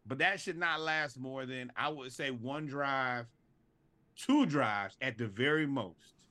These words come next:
By the second drive, by the third drive, y'all should be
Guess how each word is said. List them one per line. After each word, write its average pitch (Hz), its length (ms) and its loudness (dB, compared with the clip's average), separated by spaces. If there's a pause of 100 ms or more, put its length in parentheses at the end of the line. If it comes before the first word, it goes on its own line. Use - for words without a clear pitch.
(580)
By 185 180 6
the 180 60 0
second 247 480 2
drive, 240 520 2 (160)
by 180 220 2
the 131 80 -4
third 220 400 2
drive, 127 460 -6 (340)
y'all 170 300 4
should 131 240 -4
be 123 340 0